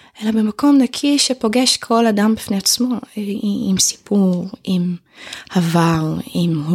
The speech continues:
הווה, עם מורכבויות. ואני גם תמיד מסתכלת על ה-, ה-, על האנשים שאני פוגשת, הם לא רק אימא.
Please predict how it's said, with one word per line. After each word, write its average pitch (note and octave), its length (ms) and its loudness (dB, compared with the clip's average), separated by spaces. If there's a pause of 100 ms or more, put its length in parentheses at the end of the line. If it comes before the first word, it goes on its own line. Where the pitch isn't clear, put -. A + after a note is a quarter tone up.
(100)
הווה, D#3+ 460 2 (240)
עם E3+ 160 0
מורכבויות. F3 840 0 (680)
ואני G3+ 440 4
גם G3 280 2 (840)
תמיד A3 340 4
מסתכלת B3 800 0
על E3 120 -2
ה-, D#3 220 -4 (200)
ה-, D#3+ 220 -4 (140)
על D#3+ 160 -4
האנשים E3+ 520 2
שאני A#3 300 2
פוגשת, F#3+ 600 -2 (720)
הם F#3+ 160 0
לא G#3 320 4
רק E3+ 180 -2 (160)
אימא. E3 280 0